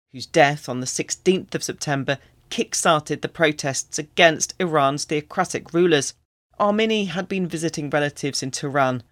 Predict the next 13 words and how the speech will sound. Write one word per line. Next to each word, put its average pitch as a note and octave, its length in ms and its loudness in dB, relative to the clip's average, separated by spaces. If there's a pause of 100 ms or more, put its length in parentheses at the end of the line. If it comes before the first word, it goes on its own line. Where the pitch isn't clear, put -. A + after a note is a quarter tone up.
(260)
when C3+ 120 -6
she C#3+ 160 -4
was C3+ 160 -6
reportedly C3 640 -6
arrested D3 640 -2
and C#3+ 120 -4
severely C#3+ 680 0
beaten D#3+ 460 0
by C#3 200 0
Iran's C#3+ 540 0
notorious D3+ 720 0
morality D#3+ 500 2
police C#3 420 -2